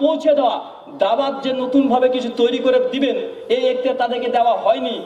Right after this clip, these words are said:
সূরা নাজম পড়বেন, সূরা নম্বর তিপ্পান্ন, আয়াত নম্বর তিন এবং চার। আল্লাহ সুবহানাহু ওয়া তাআলা বলছেন, "ওয়া মা ইয়ানতিকু আনিল হাওয়া ইন হুয়া ইল্লা ওয়াহয়ু ইউহা", যে রসুল মুহাম্মদ সাল্লাল্লাহু আলাইহি সাল্লাম তিনি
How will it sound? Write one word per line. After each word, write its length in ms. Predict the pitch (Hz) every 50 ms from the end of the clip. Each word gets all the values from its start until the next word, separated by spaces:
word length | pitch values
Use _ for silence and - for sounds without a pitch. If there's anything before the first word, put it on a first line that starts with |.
| - - - -
সূরা 260 | - - - 269 262 247
নাজম 320 | 226 214 226 226 233 269 254 240
পড়বেন, 200 | 262 233 233 233
সূরা 180 | - - 254 247
নম্বর 140 | 247 247
তিপ্পান্ন, 360 | 240 - 262 233 269 254 254 247
আয়াত 260 | 226 - 220 226 226 -
নম্বর 120 | - 240
তিন 160 | 233 269 240
এবং 160 | 240 247 240 -
চার। 160 | - 262 240
আল্লাহ 680 | 208 - 170 - - - - - - - 214 226 247 247
সুবহানাহু 60 | -
ওয়া 100 | 254 247
তাআলা 160 | 247 226 247
বলছেন, 220 | 247 240 254 247
"ওয়া 180 | 226 190 202 226
মা 140 | 247 247 240
ইয়ানতিকু 420 | 240 240 240 240 240 269 226 262
আনিল 220 | 240 233 247 233 202
হাওয়া 380 | 190 226 247 240 214 - - - - - - - -
ইন 160 | 220 240 269
হুয়া 280 | 277 269 - 233 254 240
ইল্লা 340 | 240 240 233 240 233 240 233
ওয়াহয়ু 560 | 233 214 220 226 226 226 226 226 220 208 190
ইউহা", 320 | - - - - 220 - - - - - - - - -
যে 120 | - 226
রসুল 280 | 226 240 233 - 311 302
মুহাম্মদ 300 | 277 285 277 277 269 247
সাল্লাল্লাহু 520 | - - 254 247 247 254 233 240 247 233
আলাইহি 120 | - 247 247
সাল্লাম 180 | 233 226 226
তিনি 280 | - 254 233 226 - -